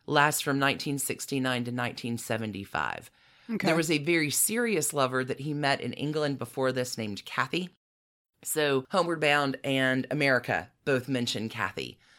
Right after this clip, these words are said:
Speaker 1: She comes back. They take this bus trip through America together. She's like, "I don't wanna have any part of
Speaker 2: <laughs>
Speaker 1: your fame. Like, I don't wanna have a part of the crazy ride." And
Speaker 2: Yeah,
Speaker 1: she goes
Speaker 2: yeah.
Speaker 1: back to England.
Speaker 2: No, that's a
Speaker 1: Anyway.
Speaker 2: perfectly reasonable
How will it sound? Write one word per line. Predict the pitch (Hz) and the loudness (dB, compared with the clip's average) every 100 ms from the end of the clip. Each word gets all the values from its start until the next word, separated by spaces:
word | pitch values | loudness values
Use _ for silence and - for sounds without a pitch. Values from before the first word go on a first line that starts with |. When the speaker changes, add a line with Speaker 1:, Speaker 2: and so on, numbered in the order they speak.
| _ | _
Speaker 1:
She | - 160 | -2 -2
comes | 160 175 156 | 0 -4 2
back. | 156 139 - | 4 4 2
They | 120 | -2
take | - 151 | 0 -4
this | 147 131 | -2 -4
bus | 131 120 131 131 - - | -6 0 2 2 -2 -4
trip | - 151 147 - | -2 0 0 -4
through | 139 135 | -2 0
America | 120 113 113 - | 0 0 -2 -4
together. | 117 117 113 117 110 _ _ _ _ - | -4 -2 0 0 -2 _ _ _ _ -10
She's | - 127 | -6 0
like, | 113 - | -2 -2
"I | 107 113 110 _ | -2 -2 -4 _
don't | 113 104 - - | -4 -4 -6 -6
wanna | 104 107 | -4 -4
have | 104 107 | -4 -6
any | 107 101 98 - _ _ - | -6 -8 -10 -14 _ _ -14
part | - 110 104 - | -4 -2 -2 -4
of | - 107 104 98 - - - | -4 -2 -2 -4 -8 -12 -14
Speaker 2:
<laughs> | - - | -14 -4
Speaker 1:
your | 139 123 | 0 2
fame. | - 95 71 67 _ _ _ _ | 2 -2 -2 -10 _ _ _ _
Like, | 127 | 0
I | 107 135 | 6 8
don't | 139 110 | 6 4
wanna | 131 131 | 2 2
have | 123 120 | 2 2
a | 117 | 0
part | - 127 117 | 0 2 2
of | 110 110 | 0 -4
the | |
crazy | 110 139 117 113 107 | -4 0 0 0 0
ride." | 113 113 107 104 | 2 4 4 0
And | 107 - | -4 2
Speaker 2:
Yeah, | 226 226 196 151 156 147 | 8 10 12 10 6 4
Speaker 1:
she | |
goes | 117 - | 4 6
Speaker 2:
yeah. | 156 | 4
Speaker 1:
back | 95 | 0
to | - | -4
England. | - - - | -12 -4 4
Speaker 2:
No, | 202 180 | 8 10
that's | 185 190 | 8 6
a | |
Speaker 1:
Anyway. | - - | 0 0
Speaker 2:
perfectly | 185 175 160 160 | 0 0 0 2
reasonable | 156 160 165 151 156 156 156 | 4 4 4 2 2 0 -4